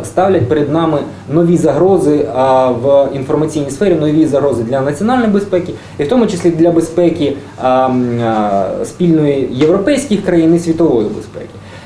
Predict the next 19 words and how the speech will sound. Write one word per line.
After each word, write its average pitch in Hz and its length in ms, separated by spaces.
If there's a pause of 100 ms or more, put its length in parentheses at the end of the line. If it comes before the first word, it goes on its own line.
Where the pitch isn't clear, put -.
(180)
І, 196 220
е, - 200
внаслідок 196 640
того, 175 200
що - 180
це, 190 420 (340)
ці 196 140
виклики 160 420
є 139 320
такими 131 500
інноваційно 135 540
новими, 135 440
які 127 360
ще 131 240
перед 131 260
нами 139 180
не 156 80
поставали, 208 500
потрібно 180 460